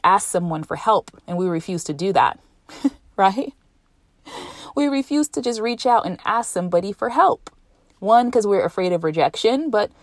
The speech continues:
sometimes we know the person's gonna say yes, but we create all these stories about what it means that we can't do something alone. We feel ashamed, we feel embarrassed, and then we don't wanna reach out and ask for help.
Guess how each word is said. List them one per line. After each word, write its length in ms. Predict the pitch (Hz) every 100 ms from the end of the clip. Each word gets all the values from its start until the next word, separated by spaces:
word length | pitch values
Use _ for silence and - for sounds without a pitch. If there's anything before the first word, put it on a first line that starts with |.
| _
sometimes 520 | - 359 415 214 214
we 140 | 240 262
know 240 | 262 403
the 80 | 440
person's 400 | - 190 196 180
gonna 240 | 170 160
say 160 | 160 147
yes, 480 | 139 - 320 - - _ - - _
but 120 | 233
we 120 | 262
create 280 | 269 269 269
all 140 | 262
these 200 | 240 233
stories 440 | - 254 311 370 277
about 300 | 185 180 -
what 140 | 202
it 80 | 202
means 340 | 202 262 294
that 160 | - -
we 100 | 208
can't 280 | - - 180
do 100 | 214
something 400 | - 185 190 170
alone. 460 | 160 185 269 392 _ _ - _
We 140 | 190
feel 200 | - 160
ashamed, 460 | 143 - 262 285 277
we 140 | 202
feel 240 | 190 165 147
embarrassed, 640 | 156 185 247 247 247 -
and 80 | 180
then 140 | 175
we 100 | 175
don't 140 | 185 180
wanna 180 | 175 165
reach 240 | 165 -
out 140 | 156
and 100 | 151
ask 180 | 143 147
for 60 | -
help. 400 | - 151 -